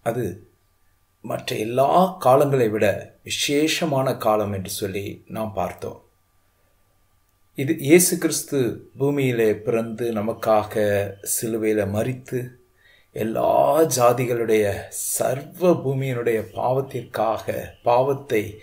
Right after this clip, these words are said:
சுமந்து தீர்க்கிற தேவாட்டுக்குட்டியாக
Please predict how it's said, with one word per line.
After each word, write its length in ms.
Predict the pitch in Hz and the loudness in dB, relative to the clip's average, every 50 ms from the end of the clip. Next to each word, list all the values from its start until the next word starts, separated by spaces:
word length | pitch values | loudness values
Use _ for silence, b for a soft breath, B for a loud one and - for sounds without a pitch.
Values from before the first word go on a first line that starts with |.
| B B | B B
சுமந்து 680 | B - - - 147 143 151 165 160 160 156 139 - | B -4 -2 -2 0 0 2 0 2 2 0 0 0
தீர்க்கிற 500 | - - 143 139 135 - - - 120 113 | -2 -2 -2 -2 -2 -4 -4 -2 -2 -2
தேவாட்டுக்குட்டியாக 1300 | 107 - 127 123 131 131 135 127 127 127 - - - 117 92 - 113 113 107 101 95 98 - - - 60 | -2 -2 -2 -2 2 4 4 2 2 2 -4 -6 -6 -8 -10 -6 -2 0 2 2 0 0 -2 -6 -8 -8